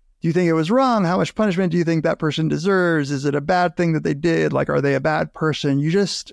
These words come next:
ask a, a, a bunch of questions that seem like they're assessing what you're really interested in as the underlying psychological construct, the, the judgment that, that they're making.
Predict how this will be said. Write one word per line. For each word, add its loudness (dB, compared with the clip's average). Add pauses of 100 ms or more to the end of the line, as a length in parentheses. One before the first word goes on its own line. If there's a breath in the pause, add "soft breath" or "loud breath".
(140)
ask -4
a, -4 (240)
a, 0 (120)
a -2
bunch 0
of -4 (600)
questions 0 (540 soft breath)
that 0
seem 2
like 0
they're 0
assessing -2
what 0
you're 0
really 0
interested 0
in 2
as -2
the -2
underlying 0
psychological -4 (360)
construct, -2
the, -2 (120)
the 0
judgment -2
that, -4
that -2
they're 0
making. -2